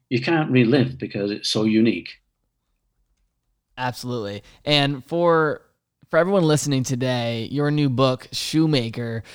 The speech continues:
Speaker 2: where is the best place that people can buy this book and read it? Because I know I'm excited to read it, and I've been seeing you guys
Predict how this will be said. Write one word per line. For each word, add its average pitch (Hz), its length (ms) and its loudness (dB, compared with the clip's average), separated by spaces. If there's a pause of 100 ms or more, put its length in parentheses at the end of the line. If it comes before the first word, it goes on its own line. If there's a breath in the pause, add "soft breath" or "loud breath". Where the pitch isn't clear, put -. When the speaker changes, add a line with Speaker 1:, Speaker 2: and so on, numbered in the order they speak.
(320 loud breath)
Speaker 2:
where 175 260 6
is 220 280 6
the 160 100 4
best 139 400 0
place 139 380 -2
that 131 440 -2
people 143 480 -4
can 120 680 0
buy 147 240 4
this 156 180 2
book 131 420 0
and 123 180 -6
read 127 200 -2
it? 120 60 -4
Because 120 200 -2
I 135 80 4
know 139 100 2
I'm 131 220 2
excited 127 300 0
to 117 80 -2
read 120 240 -2
it, 120 240 -2
and 117 420 -4
I've 120 160 -2
been 120 100 -4
seeing 127 300 0
you 127 120 0
guys 120 380 0